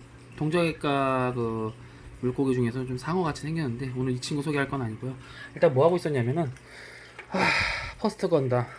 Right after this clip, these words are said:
그리고 흰 눈썹 앙금새, 안녕. 자, 일단 얘네들 주인공은 아니고요. 종어도 주인공은 아니고, 여과기를 손보고 있는데, 크레스트 게코, 그러니까 준벅 티비의 준벅이 저한테 선물을 줬어요.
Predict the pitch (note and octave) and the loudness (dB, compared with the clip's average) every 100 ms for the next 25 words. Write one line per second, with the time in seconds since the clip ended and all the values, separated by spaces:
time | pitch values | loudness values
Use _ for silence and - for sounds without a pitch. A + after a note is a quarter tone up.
0 | - C#3 C#3 F3+ F#3+ G3 - G#3+ G3+ F#3 | -8 -4 -2 0 -2 -4 -6 -4 -2 0
1 | F3 C#3+ C#3 C3+ F3 G3 - - - - | -2 -2 -4 -2 -4 -4 -16 -20 -16 -6
2 | A3 G#3 G#3+ G#3+ G#3+ A3 A3 A3 - - | 0 2 2 2 0 -2 -4 -6 -16 -20
3 | - - C3 B2+ C#3+ C#3+ D#3 D3+ D3 - | -10 -2 -2 2 2 2 2 0 0 -2
4 | C#3+ C#3+ D3+ C#3+ B2 C3 C#3 C3+ C3+ C3 | -4 -2 0 2 2 0 0 0 -2 -2
5 | B2+ B2+ D3 G#2+ A2+ E3+ B2+ - - - | 0 0 0 -2 -2 -2 -4 -8 -14 -12
6 | - - - - - - D3 D3 E3+ E3 | -10 -8 -8 -8 -12 -10 -4 0 0 0
7 | F3 F3 F3 E3+ A3 G#3+ G3 C#3+ D3+ D#3 | -2 -2 -2 -4 -2 0 0 0 -2 0
8 | G3 C3 - - - - - - B3 B3 | 2 0 -4 -14 -20 -20 -14 0 0 2
9 | G3 C#3+ - B2+ A#2 - - - - C#3 | 2 2 4 4 2 -4 -18 -12 -4 0
10 | E3 E3+ F#3 - F3 D#3 D3 D3 - D#3+ | 4 6 6 6 4 6 6 6 4 6
11 | F3 D3 A2 B2 - A#2+ A#2 G#3 A#3+ G#3+ | 10 8 6 -2 0 -2 0 0 2 2
12 | C#3 A2+ G#2+ G2 | 2 0 -2 -2